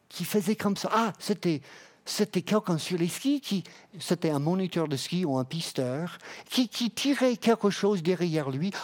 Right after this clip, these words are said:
Ah, c'est une luge. Et, et j'ai hurlé en français, en anglais, je ne sais plus, mais j-, j'ai fait tout ce que je pouvais pour lui dire. Mais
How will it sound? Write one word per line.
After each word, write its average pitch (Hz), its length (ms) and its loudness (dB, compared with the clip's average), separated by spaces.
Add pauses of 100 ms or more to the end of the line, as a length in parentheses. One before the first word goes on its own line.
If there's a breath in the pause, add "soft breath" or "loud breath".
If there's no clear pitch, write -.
Ah, 190 140 0
c'est - 240 -4
une 127 180 -2
luge. 156 540 -4 (800 soft breath)
Et, 208 300 8
et 170 60 8
j'ai 226 340 2 (420)
hurlé 147 480 0 (100)
en 302 300 12
français, 254 640 6
en 247 260 6
anglais, 226 400 8
je 175 120 2
ne 175 180 4
sais 147 300 2
plus, 233 360 6 (260 loud breath)
mais 170 300 6 (260)
j-, 214 280 2
j'ai 165 300 6
fait 170 280 4 (100)
tout 339 280 12
ce - 80 -4
que 208 100 4
je 165 140 2
pouvais 170 420 4
pour 165 320 0 (100)
lui 180 360 4
dire. 208 180 0
Mais 151 220 4